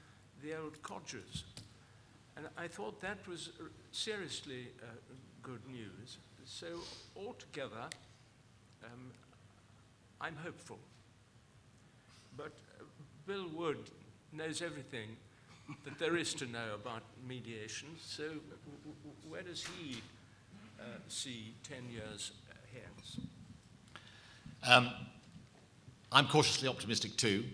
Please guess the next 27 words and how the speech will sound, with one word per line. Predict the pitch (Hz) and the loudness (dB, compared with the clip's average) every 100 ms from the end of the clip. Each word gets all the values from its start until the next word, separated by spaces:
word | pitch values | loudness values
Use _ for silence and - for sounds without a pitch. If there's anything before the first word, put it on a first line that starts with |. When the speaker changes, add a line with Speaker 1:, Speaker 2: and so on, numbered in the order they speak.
| - - - - - - - | -6 -10 -10 -12 -16 -12 4
Speaker 2:
I | 117 | 6
think | 113 - 160 151 107 113 | 8 10 10 10 6 8
that, | 123 113 - - - - | 10 10 8 4 2 4
um, | 110 107 104 107 107 - - - - - - - - - - - - - - - - - - - | 6 8 6 2 -2 -8 -10 -12 -12 -16 -18 -18 -20 -20 -20 -20 -20 -18 -18 -18 -18 -20 -20 -6
the | - | 0
bedrock | 87 156 135 110 - | 10 10 12 10 8
of | 85 | 4
what | 101 - | 2 4
we're | 92 87 | 4 8
achieving | - 107 87 82 82 90 - - - - - | 10 10 8 4 2 -4 -10 -18 -18 -8 6
is | 101 87 | 8 8
in | - 101 | 6 4
the | |
work | 101 107 98 | 8 8 8
we | 101 | 4
do | 90 98 | 6 6
in | 95 | 6
the | 95 | 6
mediations. | 98 95 92 - 104 123 127 - - - - - - - - - | 8 8 8 6 4 2 0 -2 -8 -16 -14 -14 -14 -18 -16 -8
I | |
think | 85 - 123 - - - - - - - - - - - 190 - - - - - | 0 6 6 6 -2 -6 -12 -16 -16 -10 -10 -10 -12 -8 -6 -6 -8 -14 -10 0
an | 113 | 4
irreverent | 110 131 101 101 98 | 12 12 12 8 8
parallel | 110 107 98 92 | 10 12 12 8
would | 95 82 | 6 6
be, | 107 101 95 92 95 98 | 8 10 10 8 4 4
uh, | 95 95 | 2 4